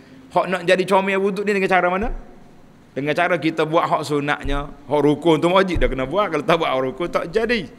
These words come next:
Ha, cuma orang tua-tua dia buat teka-teki. Rukun wuduk ni ada berapa? Eh? Neh, hak ni tak apa, boleh tanya tak?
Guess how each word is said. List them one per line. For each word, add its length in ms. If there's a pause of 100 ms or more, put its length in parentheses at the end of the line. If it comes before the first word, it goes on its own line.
(840)
Ha, 160 (480)
cuma 560 (400)
orang 280
tua-tua 520
dia 160
buat 160
teka-teki. 560 (1200)
Rukun 880 (560)
wuduk 400
ni 160
ada 160
berapa? 320 (1600)
Eh? 160 (1800)
Neh, 280
hak 80
ni 80
tak 120
apa, 80
boleh 160
tanya 280
tak? 60